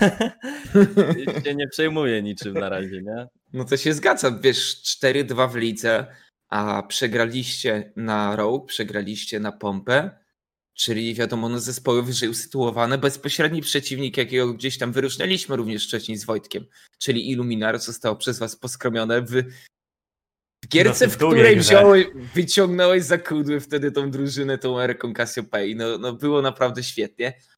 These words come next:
Speaker 2: ale został wam jeszcze Kick. E, jak ogólnie na, na ten moment oceniasz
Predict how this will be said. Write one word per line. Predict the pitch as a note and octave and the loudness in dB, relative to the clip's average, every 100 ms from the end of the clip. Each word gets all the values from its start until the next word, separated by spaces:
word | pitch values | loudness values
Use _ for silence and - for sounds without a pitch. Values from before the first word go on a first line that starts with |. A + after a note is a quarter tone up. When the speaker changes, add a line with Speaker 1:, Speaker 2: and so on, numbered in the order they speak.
| - | -2
Speaker 2:
ale | B2+ | 0
został | C#3 C3 C#3+ C#3 | 0 0 2 2
wam | D3 | 0
jeszcze | D#3 - F3 | -2 -6 -8
Kick. | - C#3+ A2 - _ _ | -4 -2 -2 -8 _ _
E, | G2 G#2 G#2 G#2+ G#2 G#2 _ _ _ _ _ _ - | -8 -6 -4 -4 -4 -8 _ _ _ _ _ _ -2
jak | C3 E4 - | 2 2 2
ogólnie | B2+ A2 A2+ G#2+ G#2 | -2 -2 -4 -4 -4
na, | G2+ A2 - | -6 -10 -6
na | A2+ | -6
ten | G#2+ G#2 | -6 -6
moment | G2+ F#2+ F2 | -6 -8 -12
oceniasz | E2+ - F#2 C#2+ - - | -14 -12 -12 -12 -12 -14